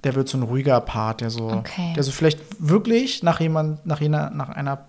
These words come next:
Speaker 1: Frau sucht, die, die ihm gefällt.
Speaker 2: Meinst du, man sucht im Fernsehformat
Speaker 1: Ich,
Speaker 2: wirklich nach einer Person
Speaker 1: ich,
Speaker 2: fürs
Speaker 1: lass
Speaker 2: Leben?
Speaker 1: mich doch einfach diesen, lass mich
Speaker 2: Okay.
Speaker 1: doch einfach diesen Glauben.
Speaker 2: Aber bevor wir jetzt da alle durchrushen, was vielleicht ein bisschen langweilig wird, würdest du einfach die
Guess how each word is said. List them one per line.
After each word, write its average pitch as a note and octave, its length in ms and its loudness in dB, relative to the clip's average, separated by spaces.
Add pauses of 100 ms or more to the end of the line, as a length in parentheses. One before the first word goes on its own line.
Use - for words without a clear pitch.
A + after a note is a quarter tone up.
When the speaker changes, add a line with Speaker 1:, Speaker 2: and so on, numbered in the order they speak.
Speaker 1:
Frau C#3+ 260 0
sucht, D3 280 -2
die, C3+ 240 -4
die C#3 160 -10
ihm C3 100 -6
gefällt. - 320 -10
Speaker 2:
Meinst G#3 400 -2
du, B3+ 40 -2
man A#3 200 4
sucht A3+ 300 -4
im F#3 240 0
Fernsehformat G#3 960 2
Speaker 1:
Ich, F3 80 2
Speaker 2:
wirklich G#3+ 340 0
nach G3+ 120 4
einer G3 240 4
Person F#3 260 4
Speaker 1:
ich, F#3+ 100 6
Speaker 2:
fürs E3+ 140 6
Speaker 1:
lass F#3+ 140 8
Speaker 2:
Leben? G3+ 120 6
Speaker 1:
mich A#3+ 120 4
doch B3 140 8
einfach D#3+ 420 2
diesen, E3+ 380 0
lass E3+ 180 -2
mich F3+ 100 -4
Speaker 2:
Okay. E3 80 2
Speaker 1:
doch D#3 60 2
einfach D#3 160 2
diesen D3+ 220 2
Glauben. D3 180 4
Speaker 2:
Aber G#3 120 6
bevor A3+ 360 2
wir C#4+ 80 4
jetzt A3+ 220 2
da G#3+ 60 0
alle G#3+ 240 2
durchrushen, F#3+ 520 0
was F#3+ 100 0
vielleicht G#3 220 0
ein G3 60 2
bisschen F#3+ 220 2
langweilig F3 420 0
wird, - 120 -4
würdest F#3 200 -2
du A3 40 4
einfach F#3+ 220 0
die F#3 340 0